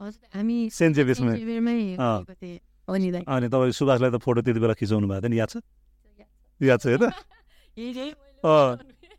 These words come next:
Speaker 2: के हो, अ, सधैँ उ त फोटो खिच्न त्यति नमान्ने नि, होइन?
Speaker 1: ए, हजुर।
Speaker 2: अनि त्यो दिन सदिनाले चाहिँ, "आज चाहिँ म सुभाषसँग फोटो खिच्ने।"
Speaker 1: <laughs>
Speaker 2: याद छ, होइन?
Speaker 1: अँ, मैले त्यो त्यति बेला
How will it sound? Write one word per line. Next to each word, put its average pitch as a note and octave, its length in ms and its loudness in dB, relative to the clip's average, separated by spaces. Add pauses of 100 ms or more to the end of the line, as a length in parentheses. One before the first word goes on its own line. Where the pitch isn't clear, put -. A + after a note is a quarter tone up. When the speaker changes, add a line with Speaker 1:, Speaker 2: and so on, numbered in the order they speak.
(440)
Speaker 2:
के E3+ 80 4
हो, C#3 160 4
अ, B2 680 0
सधैँ D3 640 0
उ D#3 60 -8
त C#3+ 80 0
फोटो C#3 240 0
खिच्न B2 220 -2
त्यति A#2 180 -2
नमान्ने A#2+ 400 0
नि, A#2 60 0
होइन? C3 140 0
Speaker 1:
ए, A#3 40 0
हजुर। F#3 340 -4
Speaker 2:
अनि C#3 100 2
त्यो C3+ 180 0
दिन C3 160 0
सदिनाले B2 420 0
चाहिँ, C#3 200 -2
"आज D#3+ 240 2
चाहिँ E3 140 0
म D#3 60 0
सुभाषसँग D3 380 0
फोटो D#3 260 0
खिच्ने।" C3+ 240 -2
Speaker 1:
<laughs> D3+ 1040 -4
Speaker 2:
याद D3+ 160 2
छ, - 20 -4
होइन? C#3+ 240 -2
Speaker 1:
अँ, B3 280 2
मैले C4 280 -2
त्यो B3+ 360 0
त्यति B3 260 -4
बेला B3+ 220 2